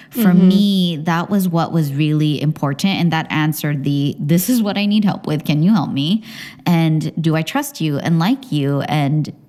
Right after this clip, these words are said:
Speaker 1: do I feel hopeful that I'm gonna get the results that I want?"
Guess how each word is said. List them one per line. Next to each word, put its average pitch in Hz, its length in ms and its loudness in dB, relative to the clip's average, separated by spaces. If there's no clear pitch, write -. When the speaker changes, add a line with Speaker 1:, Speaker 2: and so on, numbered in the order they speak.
Speaker 1:
do 151 120 0
I 160 80 4
feel 202 220 0
hopeful 190 420 0
that 139 240 -2
I'm 156 140 2
gonna 147 140 2
get 151 180 -2
the 143 80 -2
results 143 420 -2
that 143 120 -4
I 135 80 -2
want?" 175 300 -2